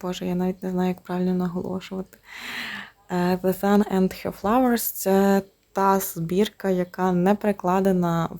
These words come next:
в нас чомусь, не знаю. Е, перша і третя її поетичні збірки перекладені,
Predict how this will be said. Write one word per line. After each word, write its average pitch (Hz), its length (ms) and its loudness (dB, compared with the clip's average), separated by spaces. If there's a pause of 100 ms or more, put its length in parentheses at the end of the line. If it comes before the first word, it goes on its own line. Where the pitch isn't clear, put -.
в 170 40 -4
нас 180 360 -2
чомусь, 208 600 0
не 190 140 -2
знаю. 170 600 -4 (360)
Е, 170 460 -2 (640)
перша 180 380 -4
і 170 60 -4
третя 175 340 -6
її 165 540 -2
поетичні 180 420 -6
збірки - 360 -10
перекладені, 254 760 0